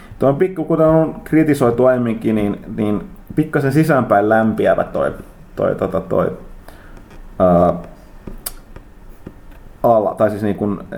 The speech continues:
skene. Niin, tota, jos et sä oikeasti messissä tai fanita, niin et sä sitä silleen niin kuin satunnaisesti tuu seurattua. Mehän muistaakseni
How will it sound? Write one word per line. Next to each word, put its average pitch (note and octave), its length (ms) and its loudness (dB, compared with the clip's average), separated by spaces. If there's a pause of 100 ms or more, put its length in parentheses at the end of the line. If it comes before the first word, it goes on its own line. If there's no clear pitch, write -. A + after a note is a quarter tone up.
(160)
skene. A#2 520 0 (580)
Niin, G#2 320 0
tota, G#2 600 2
jos A#2 120 -6
et A#2 100 -14
sä C3 60 2
oikeasti C3 300 2
messissä E3 600 2
tai A2+ 120 2
fanita, B2+ 500 0
niin F#2+ 220 2
et F#2+ 100 -2
sä G#2+ 60 -4
sitä - 180 -8
silleen G2 340 4
niin F#2 120 2
kuin G2 160 -2 (380)
satunnaisesti G2+ 760 -2
tuu F2+ 100 -2
seurattua. F#2+ 500 2
Mehän D#3 220 4
muistaakseni E3+ 680 2